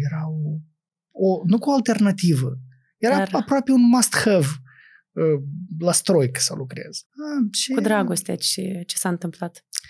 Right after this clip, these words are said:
Speaker 1: Și s-a dus pe apa sâmbete.
Speaker 2: Te-a lăsat să pleci în frig,
Speaker 1: Nu, eu,
Speaker 2: în blugi, cu
Speaker 1: eu
Speaker 2: geacă
Speaker 1: la,
Speaker 2: de
Speaker 1: la
Speaker 2: piele?
Speaker 1: nouăsprezece ani, când am ajuns, uh,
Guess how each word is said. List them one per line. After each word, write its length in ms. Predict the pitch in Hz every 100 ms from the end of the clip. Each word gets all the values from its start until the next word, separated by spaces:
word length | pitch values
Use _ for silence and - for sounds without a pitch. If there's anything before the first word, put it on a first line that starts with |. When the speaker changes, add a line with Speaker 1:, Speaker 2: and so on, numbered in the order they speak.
| - _ _
Speaker 1:
Și 220 | - 277 320 330 302 254 - - - _ _
s-a 200 | - 233
dus 280 | 208 262 262
pe 140 | - 208
apa 180 | 190
sâmbete. 640 | 185 - - 92 - _ _ _ _ _ _ _ _ _
Speaker 2:
Te-a 140 | 202
lăsat 380 | 196 196 226 208
să 60 | -
pleci 300 | 208 247 247
în 120 | 202
frig, 440 | 185 214 269 294 240 - - -
Speaker 1:
Nu, 160 | 190
eu, 240 | 151 156 208
Speaker 2:
în 160 | 202
blugi, 500 | 190 208 269 269 - - _
cu 100 | -
Speaker 1:
eu 60 | 170
Speaker 2:
geacă 180 | 214 202
Speaker 1:
la, 60 |
Speaker 2:
de 80 | 180
Speaker 1:
la 60 | 180
Speaker 2:
piele? 260 | 240 233
Speaker 1:
nouăsprezece 600 | 220 226 - 190 165 -
ani, 300 | 139 151 170
când 160 | 170 175 175
am 80 | 160
ajuns, 560 | 135 123 123 120 - _ _ _ _ _
uh, 480 | 170 165 160 151